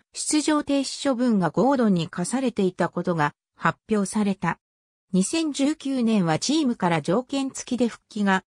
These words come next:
認められ開幕からプレーした。しかし、第六週のニューヨークジャイアンツ戦で足をひねった際に、膝の状態が悪化。負傷者リスト入りすると、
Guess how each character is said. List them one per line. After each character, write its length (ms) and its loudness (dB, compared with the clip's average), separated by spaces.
認 280 0
め 120 -2
ら 120 0
れ 100 -2
開 300 0
幕 280 -2
か 120 -2
ら 160 2
プ 100 -2
レ 180 4
ー 40 0
し 140 -6
た。 200 0
し 100 -14
か 160 -2
し、 280 0
第 220 2
六 180 0
週 300 0
の 100 2
ニ 160 4
ュ 60 4
ー 80 2
ヨ 160 4
ー 40 -4
ク 140 0
ジ 80 0
ャ 60 2
イ 60 4
ア 100 4
ン 80 2
ツ 120 -10
戦 280 0
で 100 2
足 300 -2
を 80 0
ひ 160 -2
ね 100 2
っ 60 -6
た 160 -8
際 280 2
に、 220 -2
膝 280 0
の 140 0
状 220 0
態 280 0
が 220 4
悪 160 -2
化。 220 0
負 80 -14
傷 260 -2
者 140 -2
リ 140 0
ス 160 -6
ト 120 0
入 80 0
り 100 -2
す 140 -2
る 100 0
と、 240 -2